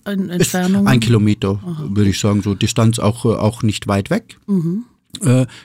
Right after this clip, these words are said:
Speaker 2: die haben die ganze Nacht
Speaker 1: Und
Speaker 2: wieder
Speaker 1: spielt
Speaker 2: auf.
Speaker 1: da jetzt die Musik?
Speaker 2: Ja, da spielt,
Speaker 1: Dann
Speaker 2: ja, da spielt da,
Speaker 1: und
Speaker 2: glaub
Speaker 1: bei
Speaker 2: ich, die
Speaker 1: euch
Speaker 2: Mu-
Speaker 1: klappt's dann wieder mit den Nachbarn?
Speaker 2: Ja, genau, so ist es. Das ist ja fantastisch. So war das ursprünglich auch mal,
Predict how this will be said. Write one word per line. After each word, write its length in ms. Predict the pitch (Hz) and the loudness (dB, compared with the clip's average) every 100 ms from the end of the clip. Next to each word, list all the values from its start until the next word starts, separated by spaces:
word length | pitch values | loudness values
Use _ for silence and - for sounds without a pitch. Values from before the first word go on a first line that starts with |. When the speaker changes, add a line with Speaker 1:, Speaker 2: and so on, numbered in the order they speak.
| - | -4
Speaker 2:
die 100 | 117 | 0
haben 120 | 101 | 2
die 80 | 135 | 2
ganze 260 | 156 160 180 | 2 0 0
Nacht 140 | 175 | 0
Speaker 1:
Und 80 | 202 | 0
Speaker 2:
wieder 140 | 214 226 | 0 2
Speaker 1:
spielt 80 | 220 | 2
Speaker 2:
auf. 40 | |
Speaker 1:
da 140 | 208 196 | 2 2
jetzt 280 | 165 - | 0 -4
die 60 | 190 | -2
Musik? 480 | 165 160 156 190 277 | 0 -2 -2 -2 0
Speaker 2:
Ja, 80 | 220 | 2
da 80 | |
spielt, 260 | 120 120 143 | 2 0 0
Speaker 1:
Dann 60 | 147 | 2
Speaker 2:
ja, 280 | 196 277 294 | 2 2 0
da 140 | 247 | 0
spielt 280 | 180 143 120 | 0 -2 0
da, 60 | 117 | 0
Speaker 1:
und 40 | |
Speaker 2:
glaub 140 | - 110 | 2 2
Speaker 1:
bei 60 | 220 | 2
Speaker 2:
ich, 40 | |
die 60 | 214 | 4
Speaker 1:
euch 120 | 131 | 2
Speaker 2:
Mu- 40 | 151 | 2
Speaker 1:
klappt's 360 | 247 233 - | 0 -2 -4
dann 180 | 233 220 | 0 0
wieder 200 | 220 214 | 2 2
mit 160 | 214 220 | 0 0
den 140 | 220 | 0
Nachbarn? 540 | 185 139 - 139 131 143 | 0 -2 -6 -6 -4 0
Speaker 2:
Ja, 180 | 160 139 | 2 4
genau, 380 | 208 202 107 104 | 4 4 4 2
so 140 | 160 | 4
ist 160 | 196 - | 2 2
es. 60 | |
Das 100 | 147 190 | 2 4
ist 40 | |
ja 80 | 202 | 2
fantastisch. 600 | 202 214 262 - 123 - | 0 0 -4 -2 -2 0
So 140 | 160 | 2
war 100 | 165 | 2
das 140 | 165 151 | 2 2
ursprünglich 540 | 156 - 156 151 139 | -2 -2 -2 0 0
auch 180 | 120 - | -2 0
mal, 240 | 127 127 | 2 2